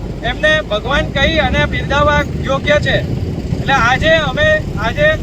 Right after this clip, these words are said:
જે ઝઘડિયા તાલુકા અને આદિવાસી વિસ્તારમાં આદિવાસીઓ સાથે જે અન્યાય થતો આવ્યો છે તેની સામે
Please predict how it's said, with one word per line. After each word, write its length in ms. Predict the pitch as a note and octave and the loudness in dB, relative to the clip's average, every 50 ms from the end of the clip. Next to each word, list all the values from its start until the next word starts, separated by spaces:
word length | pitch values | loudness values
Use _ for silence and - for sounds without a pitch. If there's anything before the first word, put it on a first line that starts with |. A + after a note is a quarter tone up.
| - - - - - - - - - | -4 -6 -6 -6 -6 -6 -6 -4 -2
જે 140 | C4+ - - E4 E4 D4 - - - - - - - - - - - - - - - - - | 0 2 4 4 2 0 -2 -8 -8 -8 -8 -8 -8 -10 -10 -10 -10 -10 -10 -10 -10 -6 -4
ઝઘડિયા 420 | G#3+ A#3 B3 C#4+ D#4 D#4+ D#4 D#4 - | -4 0 2 2 2 4 2 2 2
તાલુકા 480 | D4+ C4+ C#4 - G3+ G3+ F#3+ G3+ G3+ G3+ | 0 0 0 0 0 0 0 0 0 0
અને 320 | G3+ F3+ F3+ A3 A#3+ - | 0 -2 -2 -2 0 2
આદિવાસી 600 | D#4+ - B3 B3+ C4 C4+ D4+ D4 C#4 C4+ - C#4+ D#4 | 2 2 2 -2 -2 -2 -2 -2 -2 0 -2 -4 -4
વિસ્તારમાં 720 | - - - - - C#4 D4 D#4 D4+ D4 D4 C4+ B3 G#3+ - - - - - - - - - | -4 -4 -4 -4 0 0 2 2 2 0 0 -2 -2 -2 -4 -6 -6 -6 -6 -6 -6 -4 -2
આદિવાસીઓ 680 | G3+ A#3 C4 - D#4+ D#4 - C#4+ C#4 - D#4 D#4 D#4 D4 | -2 -2 -2 -2 0 0 0 0 0 -2 0 0 0 0
સાથે 460 | C4+ C4+ C4 B3+ C4+ D4+ D4 D4 C#4+ | 0 -2 -2 -2 2 2 2 2 2
જે 180 | C#4+ - - C4+ | -2 -2 -2 0
અન્યાય 400 | C#4+ C4 B3 B3+ C4 D4 D#4 D#4 | 0 0 0 -2 0 0 0 0
થતો 280 | D4+ - C4 - D4 | 0 -2 -4 0 2
આવ્યો 320 | D4 C#4 C4+ C4+ C#4+ D#4 D4+ | 2 2 4 4 4 4 2
છે 460 | C#4+ C#4 B3 A3 - - - - - | 2 0 -4 -4 -6 -8 -8 -8 -4
તેની 280 | A3+ A#3+ C#4 D4+ D#4+ D#4 | -2 -2 -2 -2 -4 -2
સામે 480 | - D4 C#4+ C#4+ D4 - F#3 G3+ - | -2 0 2 2 2 2 2 2 0